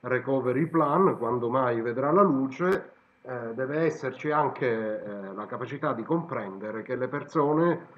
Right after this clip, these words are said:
eh, sono in grado di, di fare da sole e non pos-, e possono anche, eh, consentirsi di, eh, disegnare le traiettorie in materia autonoma e non già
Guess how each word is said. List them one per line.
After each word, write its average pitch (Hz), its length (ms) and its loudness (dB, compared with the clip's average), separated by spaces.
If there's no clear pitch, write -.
eh, 110 560 -2
sono 107 260 -8
in 113 100 -4
grado 120 460 2
di, 104 340 -8
di 107 140 -8
fare 113 260 -6
da 156 140 2
sole 135 420 0
e 117 40 0
non 120 280 -2
pos-, 131 540 0
e 123 120 -8
possono 135 520 -4
anche, 139 680 -2
eh, 110 200 -6
consentirsi 120 1200 -6
di, 110 360 -6
eh, 110 200 -6
disegnare 127 920 0
le 123 140 -4
traiettorie 135 1000 0
in 135 140 0
materia 131 760 4
autonoma 131 920 2
e 131 120 -2
non 135 300 0
già 104 360 -2